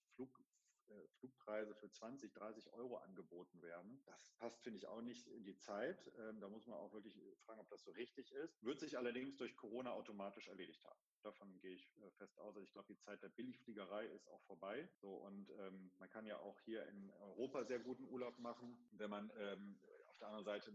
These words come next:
für, für tausend Euro nach Thailand fliegen kann.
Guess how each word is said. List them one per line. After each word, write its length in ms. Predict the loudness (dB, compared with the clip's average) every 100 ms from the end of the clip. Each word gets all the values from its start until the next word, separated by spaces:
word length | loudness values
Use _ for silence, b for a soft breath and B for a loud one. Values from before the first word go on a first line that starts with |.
| -6
für, 180 | -6
für 160 | -4 -6
tausend 380 | 2 2 2 0
Euro 240 | -2 -2
nach 160 | -2 -4
Thailand 400 | 2 2 2 -2
fliegen 280 | -8 -6 -4
kann. 300 | -2 -2 -4